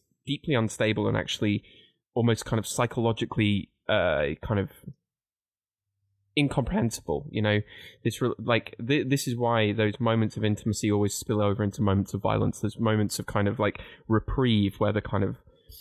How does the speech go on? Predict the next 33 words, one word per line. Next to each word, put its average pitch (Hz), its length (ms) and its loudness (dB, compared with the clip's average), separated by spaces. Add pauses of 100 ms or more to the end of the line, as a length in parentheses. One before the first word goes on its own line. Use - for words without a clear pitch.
(180)
that - 180 -2
surface 120 480 0
animosity 107 540 0
cracks - 600 -4 (100)
ever 110 180 0
so 101 180 -2
slightly, 104 480 0
and 104 140 0
there's 101 160 0
the - 60 -2
potential 107 580 -2
for 104 120 -4
these 101 220 -2
two 104 440 2 (300)
subjects - 680 -2
to 110 140 0
move 107 480 2
closer 104 340 0
together. 101 500 0 (300)
It's 104 180 0
always 110 340 2
pushed - 380 -4
further 101 300 0
apart. 98 400 0 (580)
So 127 180 0
I, 127 80 4 (140)
I - 80 4
think 160 320 0 (720)
as 147 160 0
an 147 80 0
exploration 123 580 2
of 101 80 0
that, - 180 -2